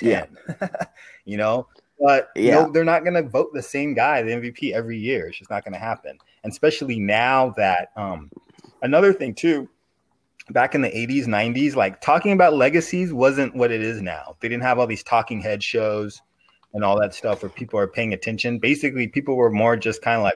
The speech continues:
Speaker 2: "Who's the best player? Okay, he's M V P." Like, Larry Bird, those three years, he was the best player in the league, you know? And,
Speaker 1: Yep.
Speaker 2: uh, so they gave him M V P. Like, they didn't really think about it. And then after a while,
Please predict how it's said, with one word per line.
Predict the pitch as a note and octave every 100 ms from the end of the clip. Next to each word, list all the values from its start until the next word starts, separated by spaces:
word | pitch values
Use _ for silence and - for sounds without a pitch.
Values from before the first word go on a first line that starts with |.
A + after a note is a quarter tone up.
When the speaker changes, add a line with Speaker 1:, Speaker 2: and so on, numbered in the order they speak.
| -
Speaker 2:
"Who's | F2+
the | A2+
best | B2+ B2 B2+
player? | F#3 F#3+ F2 D#2
Okay, | G2+ E3 E3
he's | F#2 G#2
M | A2+ A#2
V | C3
P." | - F3+ E2 - -
Like, | F#2 E2 -
Larry | F2+ A#2
Bird, | G#2+ G2 C#3 - - - _
those | - A2 -
three | - B2
years, | A2 C#3+ B2
he | A2+
was | A#2+
the |
best | A2 B2 -
player | B2 C3+
in | B2+
the |
league, | C#3 C#3+ - -
you | F#2+
know? | F#2+ B2+ - _ _ _ _ -
And, | G2 G2+ G2
Speaker 1:
Yep. | A#2+
Speaker 2:
uh, | G#2+ G2+ G2 F#2+ -
so | F2+ G2+
they | A2+
gave | C3
him | C#3
M | C3+ C#3
V | C#3
P. | G3+ F#3
Like, | G#2 G2+
they | A2+
didn't | B2
really | B2+ B2
think | - E3
about | A#2 G2+ F2+
it. | F2+
And | G2 A#2+
then | A#2+
after | B2+ - C3+
a | G2+
while, | A#2+ C#3+ A#2+ G#2+ A2+